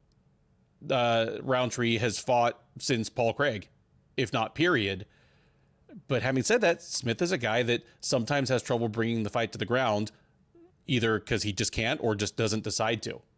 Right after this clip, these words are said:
Smith is so tough and so full of guts that, you know, he's, he's engaged in stand-up battles to his detriment at, at times. Rountree is, I, I mean,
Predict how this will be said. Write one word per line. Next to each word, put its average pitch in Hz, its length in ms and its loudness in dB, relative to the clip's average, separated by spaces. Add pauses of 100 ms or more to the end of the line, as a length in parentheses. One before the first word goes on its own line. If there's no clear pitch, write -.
(180)
Smith - 340 -4
is 107 140 -2
so 120 280 2
tough 113 340 -2 (340)
and 117 160 -2
so 117 400 0 (480)
full 120 240 -2
of 98 140 -4
guts 120 380 0
that, 113 280 -2 (340)
you 107 120 -2
know, 107 180 0
he's, 101 320 0 (920)
he's 113 420 -2 (1400)
engaged 127 720 0
in 117 140 -2
stand-up 117 460 -2
battles 107 320 0
to 113 160 0
his 104 120 0
detriment 98 480 -4
at, 107 160 -6
at 104 200 -6
times. 98 380 -8 (3500)
Rountree 143 400 -2
is, 233 240 -4
I, 143 160 -2
I 139 80 -2
mean, 143 220 2